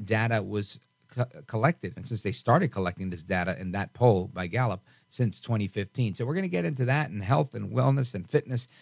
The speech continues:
uh, because, you know, you gotta talk about those things. And, uh, I know I need to hear those things so I can, uh, maybe emulate them in my life. <laughs> I, I can use a little treadmill in my life.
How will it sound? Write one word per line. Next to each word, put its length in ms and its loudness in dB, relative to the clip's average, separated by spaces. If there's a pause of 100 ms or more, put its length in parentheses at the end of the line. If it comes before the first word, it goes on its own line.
(220)
uh, 100 -4
because, 440 -2 (160)
you 80 -6
know, 80 -4 (180)
you 80 -6
gotta 220 -6
talk 200 0
about 220 -6
those 160 -18
things. 240 -14 (400)
And, 340 4
uh, 140 4
I 120 4
know 140 4
I 140 4
need 220 8
to 60 -10
hear 200 8
those 220 -2
things 240 -4
so 100 4
I 120 4
can, 260 2
uh, 160 2
maybe 320 4
emulate 460 6
them 140 0
in 80 0
my 140 0
life. 420 -4 (360)
<laughs> 20 2 (340)
I, 220 4
I 140 6
can 260 6
use 240 8
a 60 8
little 240 6
treadmill 540 6
in 60 4
my 120 6
life. 300 6